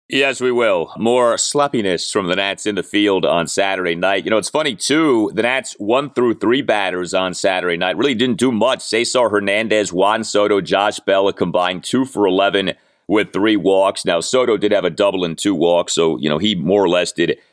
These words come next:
his part, but the production, like you said, came kind of from, like, batters four through nine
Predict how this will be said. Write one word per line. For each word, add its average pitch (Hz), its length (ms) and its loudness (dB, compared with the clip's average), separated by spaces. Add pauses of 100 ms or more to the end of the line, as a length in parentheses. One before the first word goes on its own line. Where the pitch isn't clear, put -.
(160)
his 117 240 -2
part, 120 360 0
but 180 140 -2
the 202 80 -4
production, 107 560 0
like 95 240 -2
you 90 80 -6
said, - 340 -2
came 104 320 -4
kind 101 240 -4
of 101 120 -2
from, 98 180 -2
like, 87 240 0
batters 95 500 -2
four 110 400 2
through 107 300 -2
nine 95 480 -2